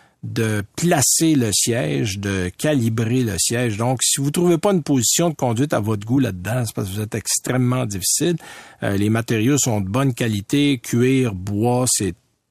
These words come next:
typique des modèles Lincoln. La seule exception, je vous dirais, c'est le bas des portes qui est en plastique, qui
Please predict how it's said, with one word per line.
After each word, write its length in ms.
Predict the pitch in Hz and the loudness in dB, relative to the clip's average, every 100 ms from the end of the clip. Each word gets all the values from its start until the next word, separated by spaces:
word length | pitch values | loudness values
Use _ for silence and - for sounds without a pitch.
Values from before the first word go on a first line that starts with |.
| - | -4
typique 460 | - - 139 120 | -4 0 0 0
des 100 | 104 107 | 0 0
modèles 380 | 98 110 117 | 0 0 0
Lincoln. 460 | 101 95 87 151 160 - - - - - | 0 -2 0 0 0 -4 -14 -20 -20 -6
La 80 | 123 | -2
seule 180 | 104 214 | 2 2
exception, 480 | 185 - 127 190 202 | 2 2 2 2 4
je 60 | |
vous 80 | 156 | 4
dirais, 340 | 123 127 131 170 | 2 2 2 2
c'est 200 | - 131 | 2 2
le 160 | 123 110 | 2 2
bas 220 | 123 160 | 0 2
des 180 | 123 104 | 2 0
portes 240 | 139 - | -2 -4
qui 80 | - | -4
est 140 | 110 | -2
en 100 | 104 | -2
plastique, 600 | - 101 92 - - 135 | -2 -4 -2 -2 -2 -4
qui 100 | - | -6